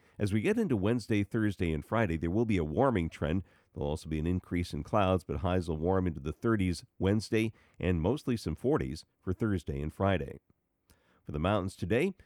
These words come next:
you can look for a few clouds northeast and over the northern Adirondacks to start, but becoming mostly sunny.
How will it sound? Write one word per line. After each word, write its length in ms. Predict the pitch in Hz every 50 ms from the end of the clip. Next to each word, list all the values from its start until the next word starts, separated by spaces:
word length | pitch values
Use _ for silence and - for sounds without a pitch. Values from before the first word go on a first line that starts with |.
| _ _ _
you 140 | - 120
can 140 | 110 135 127
look 160 | 151 175 -
for 200 | - 135 131 131
a 60 | 120 113
few 180 | - 143 151
clouds 400 | - - 135 131 131 131 117 92
northeast 680 | 90 92 110 123 127 123 - _ - 131 131 131 - 113
and 100 | 107 104
over 160 | 104 95 104
the 140 | 92 92 90
northern 400 | 82 90 104 113 104 104 92 - -
Adirondacks 640 | 98 101 92 87 92 101 107 95 92 85 - -
to 100 | - 73
start, 320 | - - 127 117 101 87
but 120 | 76 95 - - _ _ - -
becoming 400 | 123 117 - 175 160 107 87 90
mostly 320 | 92 98 95 - 78 78
sunny. 400 | - - 117 95 69 58 - -